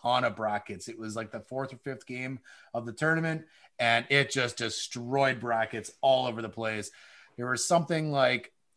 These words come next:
ninety-two percent of all, of all brackets had Ohio State to win that,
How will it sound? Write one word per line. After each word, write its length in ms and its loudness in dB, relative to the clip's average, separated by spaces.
ninety-two 800 0
percent 760 0
of 240 2
all, 680 2
of 100 -4
all 300 6
brackets 460 2
had 320 4
Ohio 320 4
State 320 -4
to 80 -4
win 240 -4
that, 360 0